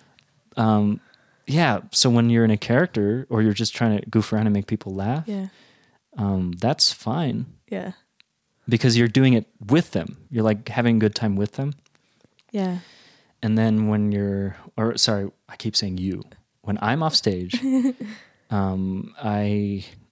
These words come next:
Speaker 1: I don't want the praise. It feels narcissistic.
Speaker 2: Yeah.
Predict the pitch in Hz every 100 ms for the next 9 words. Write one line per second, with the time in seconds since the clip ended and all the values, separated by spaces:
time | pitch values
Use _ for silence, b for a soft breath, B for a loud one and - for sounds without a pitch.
0 | _ - 104 104 - _ _ 107 101 104
1 | - 98 95 - 113 107 104 98 104 -
2 | - - 104 - - 214 185